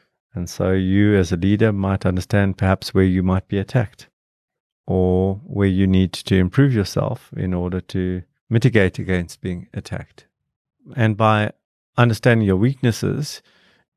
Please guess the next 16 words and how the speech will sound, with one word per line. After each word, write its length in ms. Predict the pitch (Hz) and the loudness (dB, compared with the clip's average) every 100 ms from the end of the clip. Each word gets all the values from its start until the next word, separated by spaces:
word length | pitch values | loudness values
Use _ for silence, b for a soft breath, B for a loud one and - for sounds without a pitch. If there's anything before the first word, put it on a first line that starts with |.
| _ | _
as 160 | 104 95 | 0 2
a 40 | |
leader, 600 | 98 113 127 104 98 113 151 | 2 4 4 2 0 -4 -6
you 220 | 101 104 | -2 0
might 260 | 104 104 | 2 0
surround 380 | - 101 104 110 | 0 2 2 2
yourself 400 | 101 - 104 - | 0 0 0 0
with 140 | 95 - | -10 -6
people 480 | 117 - 104 95 | -4 -2 -2 -2
with 200 | 92 92 - - | 0 -2 -4 -14
strengths 640 | - - 127 98 95 - | -8 2 2 2 -4 -10
re-, 160 | 101 98 _ | -8 -8 _
relative 520 | 104 101 98 - 98 - | 0 2 4 2 -4 -2
to 100 | 98 | -2
your 160 | 95 | 0
weaknesses. 760 | 98 110 - 101 - - - | 0 -2 -6 -12 -12 -16 -16